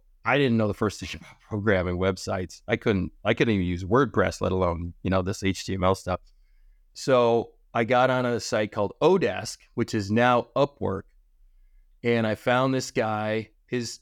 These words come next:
and his handle was the Facebook page designer. And so I s-, said, "Fix this stuff for me. I don't, I don't know how to do this." And it was so simple, and he knew so well what to do that I was like, "Well, can you do this?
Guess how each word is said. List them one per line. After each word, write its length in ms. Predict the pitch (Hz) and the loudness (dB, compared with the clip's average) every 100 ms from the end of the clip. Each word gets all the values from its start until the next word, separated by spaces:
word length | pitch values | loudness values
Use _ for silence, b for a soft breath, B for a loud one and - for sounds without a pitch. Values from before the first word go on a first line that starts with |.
| - | -6
and 160 | 117 107 | -4 0
his 180 | 135 | -2
handle 380 | 131 139 139 123 | 0 0 2 2
was 260 | 113 113 101 | 4 2 2
the 160 | 110 | 0
Facebook 560 | - 120 117 - 113 - | 0 0 0 2 0 0
page 320 | 110 98 95 | 2 2 0
designer. 460 | - 92 92 85 - _ _ _ - _ _ | -6 -6 -6 -8 -16 _ _ _ -20 _ _
And 200 | 113 107 | 0 0
so 480 | 104 120 107 104 98 - | 0 0 2 2 0 -2
I 180 | 113 113 | 0 0
s-, 240 | 107 - _ _ _ _ | -2 -12 _ _ _ _
said, 240 | 104 92 | -10 -2
"Fix 240 | 131 117 | 0 0
this 120 | 107 - | -4 -6
stuff 200 | 104 - | -6 -6
for 140 | 101 | -8
me. 80 | 95 | -4
I 100 | 104 | -2
don't, 100 | 107 | 0
I 120 | 107 | 0
don't 80 | 107 | 0
know 60 | 101 | 0
how 80 | |
to 80 | 98 | -2
do 180 | 90 92 | -2 -4
this." 240 | 87 - _ _ _ | -6 -10 _ _ _
And 120 | 123 135 | 0 0
it 60 | |
was 160 | 131 131 | 2 -2
so 720 | - - 151 156 165 165 156 _ _ _ | -6 2 4 4 4 0 -4 _ _ _
simple, 760 | _ - - 165 156 95 - - _ - | _ -12 -2 0 0 -4 -8 -14 _ -2
and 260 | 131 120 | 0 0
he 180 | 117 165 | 2 2
knew 220 | 170 151 | 4 2
so 400 | - - 156 143 | 0 -6 2 2
well 460 | 147 123 131 135 120 | 2 2 4 4 4
what 160 | 113 | 0
to 100 | - | -2
do 540 | 107 113 139 92 90 - _ _ _ _ _ _ - | -6 0 0 0 -4 -10 _ _ _ _ _ _ -2
that 60 | 120 | 0
I 20 | |
was 100 | 113 | 2
like, 140 | 117 | 0
"Well, 100 | 117 | -2
can 160 | - 117 | -2 0
you 80 | 110 | 2
do 180 | 113 | 0
this? 440 | 104 117 147 - | 2 2 2 -4